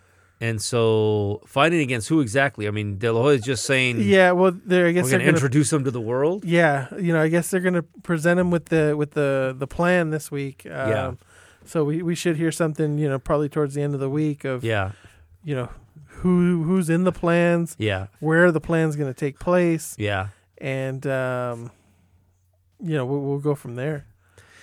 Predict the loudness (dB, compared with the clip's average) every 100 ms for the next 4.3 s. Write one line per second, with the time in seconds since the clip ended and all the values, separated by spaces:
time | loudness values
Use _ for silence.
0 | -4 2 4 4 2 -2 -2 -4 -2 -6
1 | -2 -2 0 -2 -4 -2 -2 -2 -6 -12
2 | -18 _ -10 -4 -2 0 0 -2 -4 -4
3 | -4 -4 -4 -6 -6 -2 -2 -2 -4 -4
4 | -2 -2